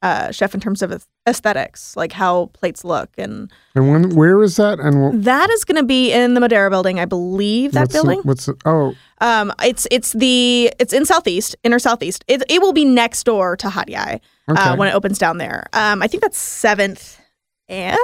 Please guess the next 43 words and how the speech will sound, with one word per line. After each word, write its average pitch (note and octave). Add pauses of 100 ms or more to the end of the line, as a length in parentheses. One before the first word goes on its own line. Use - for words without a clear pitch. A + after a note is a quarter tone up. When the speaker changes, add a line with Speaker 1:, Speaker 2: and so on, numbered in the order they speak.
(1000)
Speaker 1:
Morrison. -
I D#4+
am A#3+
not G3
confident -
<laughs> D3+
Speaker 2:
Okay. F3
Speaker 1:
on E3 (460)
that, D#4
but C4
Speaker 2:
Well, D3+
we D#3+
won't E3
hold E3+
you C#3+
to D#3
Speaker 1:
Inner D3+
Speaker 2:
it, B3
but G#3+
you E3+
Speaker 1:
Southeast, -
Speaker 2:
can E3
Speaker 1:
yeah. F#3
Speaker 2:
check F3 (240)
Eater C#3+
at A2+
some A#2+
point G#2+
to A2
Speaker 1:
Eater G4+
Speaker 2:
see. A#4+
Speaker 1:
will, F4+
yes, - (180)
yes. - (120)
Eater C4
at C4
some A3+
point A3+
will A#3+
tell C#4
you. -
<laughs> -
Speaker 2:
Exactly. A#2